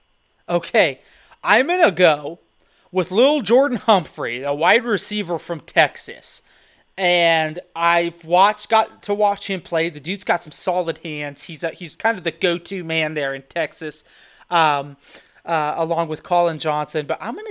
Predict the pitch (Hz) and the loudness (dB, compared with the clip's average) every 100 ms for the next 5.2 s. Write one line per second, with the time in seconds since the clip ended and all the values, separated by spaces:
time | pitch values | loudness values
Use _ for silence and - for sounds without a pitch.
0 | - 247 214 - _ - 185 - - - | -6 -2 -2 -4 _ -18 -18 -18 -20 -16
1 | 247 392 381 359 311 262 269 220 180 185 | -12 -6 -4 -4 -4 -6 -4 -2 -2 -4
2 | 180 - 208 226 302 - 226 220 233 285 | -6 -10 -10 -10 -10 -10 -6 -4 -2 -4
3 | 262 170 160 170 - - - 156 135 123 | -4 -10 -6 -6 -8 -18 -10 -8 -6 -6
4 | 139 143 139 170 240 - 294 285 226 - | -6 -6 -4 -2 -2 -4 -8 -6 -4 -2
5 | 196 | -4